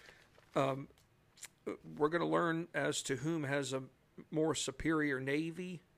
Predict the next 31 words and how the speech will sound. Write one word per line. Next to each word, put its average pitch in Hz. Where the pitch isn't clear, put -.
versus 143
the 139
other 139
side. 147
We're 143
also 175
gonna 160
learn 156
about, 143
um, 113
a 143
body 147
of 131
water 156
that, 135
um, 113
that 147
is, 147
um, 120
to 151
an 147
extent, 160
um, 135
that's 147
a 135
body 151
of 135
water 147
that 135
is, -
um, 110